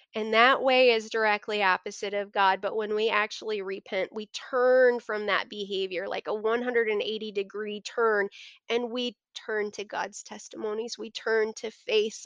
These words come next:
our Lord. I wonder if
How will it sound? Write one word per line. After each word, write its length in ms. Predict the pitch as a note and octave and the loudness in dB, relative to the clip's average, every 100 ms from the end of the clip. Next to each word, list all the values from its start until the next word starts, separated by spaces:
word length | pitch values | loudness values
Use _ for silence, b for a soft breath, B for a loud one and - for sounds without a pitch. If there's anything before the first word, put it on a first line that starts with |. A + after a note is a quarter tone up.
| - | -10
our 240 | G3 G3+ | -8 -8
Lord. 480 | G3 F#3+ G3+ A3+ A#3 _ _ _ _ _ _ _ _ _ _ _ _ _ _ _ _ _ _ - | -8 -6 -6 -6 -10 _ _ _ _ _ _ _ _ _ _ _ _ _ _ _ _ _ _ 8
I 60 | |
wonder 280 | B3 C4 C4+ | 10 12 12
if 440 | B3+ B3 A#3 - | 10 4 4 0